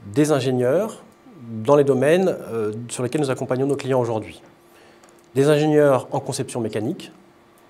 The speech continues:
ça fait partie, euh, des fondamentaux, euh, des projets industriels sur lesquels nous intervenons. Nous recrutons des ingénieurs en électronique embarquée sur différents supports, que ce soit, euh,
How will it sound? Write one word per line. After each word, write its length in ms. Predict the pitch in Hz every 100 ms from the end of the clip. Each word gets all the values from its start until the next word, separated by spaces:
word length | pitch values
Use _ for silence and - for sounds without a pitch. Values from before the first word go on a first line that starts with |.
| _ _
ça 120 | -
fait 120 | 120
partie, 560 | 117 104 - 139 147 147 151 - - -
euh, 200 | - 98
des 120 | 98 113
fondamentaux, 760 | 127 120 113 110 127 131 123
euh, 300 | 107 101 92 85 101 101 101
des 100 | 117
projets 240 | 120 104
industriels 340 | 101 - 110 104
sur 100 | 98
lesquels 240 | 98 101
nous 160 | 104 92
intervenons. 600 | 98 92 98 127 208 240 - - - - -
Nous 100 | 117
recrutons 400 | 131 135 131 147
des 140 | 127
ingénieurs 400 | 127 120 131 135
en 80 | 117
électronique 500 | 127 139 - 143 147
embarquée 480 | 127 117 - 147 - - - _ _ _ - -
sur 260 | - 117
différents 360 | 117 123 127 120
supports, 440 | - - 113 151
que 100 | -
ce 100 | 113
soit, 420 | 104 113 113
euh, 20 | 107